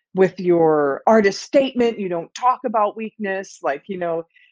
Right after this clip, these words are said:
so there's, like, a whole, it, it was, you know, like, you wanna go with strong things, not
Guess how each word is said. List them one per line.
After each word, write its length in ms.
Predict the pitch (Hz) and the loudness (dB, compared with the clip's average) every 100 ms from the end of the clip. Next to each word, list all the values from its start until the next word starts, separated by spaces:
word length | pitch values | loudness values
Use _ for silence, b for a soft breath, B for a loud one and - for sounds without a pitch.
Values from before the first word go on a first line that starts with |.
| _ | _
so 240 | - 254 | 2 2
there's, 340 | 233 277 277 - | 4 2 0 -2
like, 160 | 247 | 0
a 80 | 254 | 2
whole, 420 | - 240 240 240 233 | 2 4 4 4 2
it, 200 | 466 - - | -2 -4 -10
it 220 | 392 453 | -10 -6
was, 180 | 427 - | -8 -8
you 100 | 494 | -6
know, 280 | 285 160 160 | -2 -2 -2
like, 200 | 208 202 | 0 2
you 200 | 294 294 | 4 4
wanna 240 | 277 302 277 | 4 2 4
go 140 | 302 | 2
with 160 | 277 277 | 2 -2
strong 540 | - 339 339 320 277 | -2 4 6 6 0
things, 440 | 294 247 190 165 - | -4 -4 -4 -8 -10
not 220 | 294 | -10